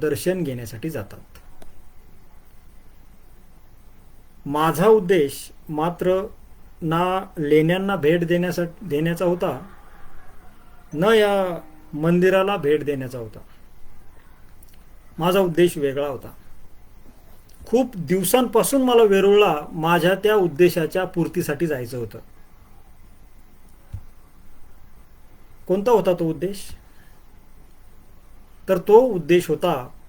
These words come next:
छत्रपती शिवाजी महाराजांचे आजोबा श्रीमंत मालोजीराजे भोसले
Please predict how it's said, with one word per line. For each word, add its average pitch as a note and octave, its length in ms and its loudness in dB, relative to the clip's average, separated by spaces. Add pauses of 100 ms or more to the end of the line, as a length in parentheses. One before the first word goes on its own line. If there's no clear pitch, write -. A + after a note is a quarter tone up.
(1200)
छत्रपती G3 680 -2
शिवाजी E3+ 640 0
महाराजांचे D3 960 -2 (180)
आजोबा C3+ 480 0 (1160)
श्रीमंत G#3 520 0 (180)
मालोजीराजे E3+ 1160 0 (760)
भोसले D3+ 840 -2